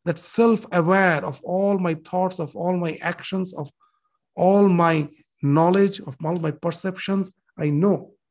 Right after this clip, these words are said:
that what I am perceiving, I know what I am thinking, what's my decision, everything, someone is there behind witnessing.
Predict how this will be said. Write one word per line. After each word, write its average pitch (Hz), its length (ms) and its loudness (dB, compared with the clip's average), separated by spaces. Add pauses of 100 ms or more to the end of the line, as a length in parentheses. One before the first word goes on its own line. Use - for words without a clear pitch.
(120)
that - 120 -16 (100)
what 175 140 -2
I 165 80 0
am 151 100 -4
perceiving, 160 540 -6
I 135 80 -8
know 165 440 -2 (340)
what 139 140 -2
I 143 120 2
am 127 260 -4 (460)
thinking, 196 540 2 (200)
what's 151 260 -6
my 139 140 0
decision, 202 640 -2 (320)
everything, 214 400 2
someone 185 600 -2
is 220 360 -2
there 175 220 0
behind 151 520 -2 (260)
witnessing. 175 680 -4